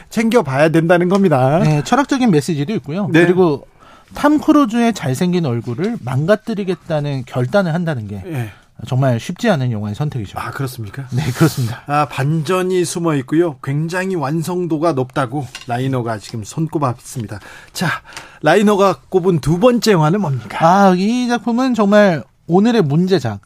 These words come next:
Speaker 2: 미션 임파서블.
Speaker 1: 아, 미션 임파서블. 많은데.
Speaker 2: 네.
Speaker 1: 또, 또 뭘 보라는 건지 봐야죠.
Speaker 2: 아, 물론 이제 많아서
Speaker 1: 네.
Speaker 2: 최근작 육 편을 보는 것도 좋겠는데
Speaker 1: 네.
Speaker 2: 일단 일 편을 한번 볼 필요가 있지 않나.
Speaker 1: 일 편. 네.
Speaker 2: 네. 이 미션 임파서블의 줄거리는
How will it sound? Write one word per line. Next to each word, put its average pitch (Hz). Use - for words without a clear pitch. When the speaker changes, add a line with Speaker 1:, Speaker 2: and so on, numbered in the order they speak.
Speaker 2:
미션 202
임파서블. 135
Speaker 1:
아, 135
미션 214
임파서블. 156
많은데. 185
Speaker 2:
네. 175
Speaker 1:
또, 160
또 196
뭘 208
보라는 185
건지 165
봐야죠. 156
Speaker 2:
아, 165
물론 233
이제 196
많아서 160
Speaker 1:
네. 135
Speaker 2:
최근작 254
육 147
편을 220
보는 143
것도 175
좋겠는데 131
Speaker 1:
네. 143
Speaker 2:
일단 135
일 294
편을 240
한번 202
볼 120
필요가 127
있지 -
않나. 156
Speaker 1:
일 160
편. 117
네. 143
Speaker 2:
네. 120
이 156
미션 180
임파서블의 185
줄거리는 156